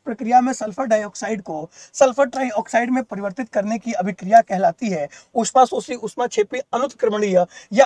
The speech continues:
अपचयन। जरा मुझे बताओ क्या होगा मेरे दोस्त, जरा, जरा, जरा, जरा, जरा मुझे बताओ यह क्या होगा? सर क्या कह रहा है कि सल्फर डाइऑक्साइड है, the S ओ टू है, इसको एस ओ थ्री में change करना है। जब इसको एस ओ थ्री, एस ओ टू से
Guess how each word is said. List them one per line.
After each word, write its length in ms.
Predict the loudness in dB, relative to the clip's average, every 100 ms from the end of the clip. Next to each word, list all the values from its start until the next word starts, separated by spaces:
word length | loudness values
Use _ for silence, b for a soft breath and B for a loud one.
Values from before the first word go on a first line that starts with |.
| 6
अपचयन। 420 | 4 4 0 4
जरा 200 | 6 6
मुझे 200 | 4 0
बताओ 240 | 2 2 2
क्या 160 | 2
होगा 240 | 2 4 4
मेरे 160 | 2
दोस्त, 260 | -2 -4 -6 _ _ -2
जरा, 280 | 2 2
जरा, 300 | 2 4 4 4
जरा, 280 | 6 6
जरा, 260 | 6 6 4
जरा 260 | 4 2 2
मुझे 200 | -2 -4
बताओ 320 | -4 -6 -6 _ -6
यह 200 | 4 4
क्या 180 | 6 2
होगा? 240 | 2 0 -6
सर 140 | -8
क्या 180 | -8 -8
कह 140 | -2
रहा 220 | 2 6 6
है 220 | 6 0 b b -6
कि 80 | 0
सल्फर 400 | 4 4 6 4
डाइऑक्साइड 840 | 6 4 4 0 0 0 -2 -2
है, 220 | -4 -6 -12 B B
the 100 | 4 4 2
S 260 | 2 2 -2
ओ 100 | -2
टू 260 | -2 -2 2
है, 160 | 0 0
इसको 240 | -6 -6 -2 0
एस 280 | 0 -2 -12
ओ 140 | -8 -8
थ्री 320 | -4 -2 0
में 220 | -2 -10 _ b b
change 340 | -6 -2 -2 -2
करना 280 | -4 -2 0
है। 140 | 0
जब 100 | -4 -10
इसको 200 | -8 0 0
एस 120 | 0
ओ 80 | -6
थ्री, 340 | -6 -2 0
एस 100 | 0
ओ 40 |
टू 200 | -2 -4
से 140 | -6